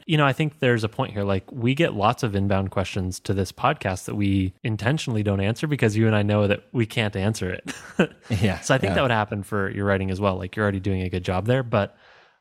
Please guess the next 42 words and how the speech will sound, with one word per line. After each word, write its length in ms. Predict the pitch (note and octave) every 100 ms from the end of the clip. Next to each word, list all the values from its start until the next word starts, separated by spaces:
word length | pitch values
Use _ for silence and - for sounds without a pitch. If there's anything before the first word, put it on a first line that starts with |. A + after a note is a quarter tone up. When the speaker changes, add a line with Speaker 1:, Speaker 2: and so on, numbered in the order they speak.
| -
Speaker 1:
I 80 | A2+
guess 160 | A#2+ -
what 80 |
I'm 100 | A2+
suggesting 520 | G#2 A2 A2 - G#2+ G2
is 260 | F#2+ F#2 _ _ _ _
there 140 | B2+ C#3
is 120 | B2+
a 60 |
lot 220 | A2+ G#2 G#2+
that 140 | -
you 60 | G2
do 180 | G2
know. 220 | G2+ B2 D3
And, 260 | G#2+ F#2+ - _
you 100 | B2
know, 120 | G#2
even 320 | F#2+ F#2+ F#2 G2 _ _
reflectively, 640 | - A2 - G2+ - G2+ G2
there's 200 | G2 F#2
probably 420 | G#2+ G#2+ G2+ G#2
stuff 300 | - G#2 -
that 100 | G#2
I 140 | G2
know 280 | A2 D3+ E3 - - - - -
that 360 | A#2+ G#2+ G2 - _ - A4+
would 160 | B2+ A#2
be 120 | A2+
worth 280 | G2+ G2 F2+
writing 240 | G2 F#2+
about 300 | F#2+ F#2+ F#2+ -
that 180 | G2+ - _ _
we're 420 | - G2 F#2+ F#2 G2 _ -
a 80 | A#2
little 180 | G#2+
bit 160 | G2 -
self-conscious 880 | - F#2+ - F#2 F#2 A2 - - - -
of 360 | A#2+ G2 F#2+ - _ _
publishing. 640 | - G2+ F2+ - F#2 F2+ F#2 -
Speaker 2:
Oh, 80 | F#2+
yeah. 160 | D#2+ -
Speaker 1:
Yeah, 200 | F2 G#2+